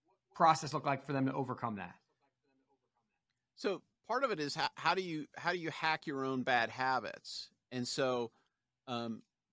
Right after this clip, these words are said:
Speaker 2: you, you know you should be prospecting. So what's the specific behavior you think you need to do to start prospecting that you really don't wanna do?
Speaker 1: Yeah, I mean, if, if I'm being honest with myself, a lot of times it's like, "Well, I would like my day to be easier,"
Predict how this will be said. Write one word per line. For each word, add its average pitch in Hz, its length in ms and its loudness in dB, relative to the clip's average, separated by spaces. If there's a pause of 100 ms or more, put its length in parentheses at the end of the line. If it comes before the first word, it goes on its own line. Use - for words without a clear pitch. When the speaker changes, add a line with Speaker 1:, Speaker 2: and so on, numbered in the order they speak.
(260)
Speaker 2:
you, 123 160 -12
you 131 140 -4
know 170 120 4
you 208 140 2
should 175 140 -6
be 165 120 -8
prospecting. 120 680 2
So - 120 -10
what's 170 260 0
the 190 100 -10
specific 160 600 -4
behavior 143 440 0
you 127 140 -2
think 127 240 -4
you 135 80 -2
need 123 200 -2
to 117 60 -10
do 113 280 -6
to 120 120 -10
start 104 280 -4
prospecting 110 580 -2
that 120 80 -4
you 147 140 -8
really 208 320 -2 (160)
don't 127 280 0
wanna 98 300 -8
do? 85 220 -12 (800)
Speaker 1:
Yeah, 220 280 6
I 151 120 4
mean, 165 280 2 (680)
if, 175 180 2 (160)
if 175 320 2
I'm 170 180 6
being 180 180 6
honest 165 380 4
with 135 100 -4
myself, 143 480 4
a 156 40 2
lot 151 200 6
of 139 80 -2
times 143 300 2
it's 131 100 -6
like, 143 160 0
"Well, 147 360 6
I 147 80 2
would 143 180 0
like 147 180 4
my 139 200 2
day 135 200 2
to 131 60 0
be 123 100 -2
easier," 123 580 -6